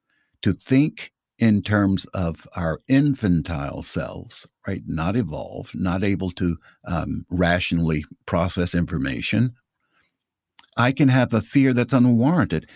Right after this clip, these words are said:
in terms of making friends with the people on the other side of the mountain. That my fear now gets in the way of me having a, uh, an instance of conflict resolution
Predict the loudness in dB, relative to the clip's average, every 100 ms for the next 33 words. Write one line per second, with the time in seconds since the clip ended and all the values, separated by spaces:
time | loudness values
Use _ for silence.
0 | -12 -2 0 2 2 2 2 2 0 0
1 | -4 -2 0 2 0 0 -2 -4 -4 -2
2 | -2 -2 -6 -10 _ -4 0 2 0 -2
3 | -6 -8 -8 -8 -10 -10 -12 -16 -20 -20
4 | _ _ _ _ _ _ _ _ -20 -6
5 | -2 0 0 -2 0 2 4 4 4 2
6 | 0 -2 0 0 2 2 2 2 2 0
7 | 0 0 0 0 -2 -4 _ _ _ -6
8 | -4 0 2 2 0 -2 -2 -4 -6 -2
9 | 0 0 -2 -2 -2 -2 -2 -2 -2 -4
10 | -6 -10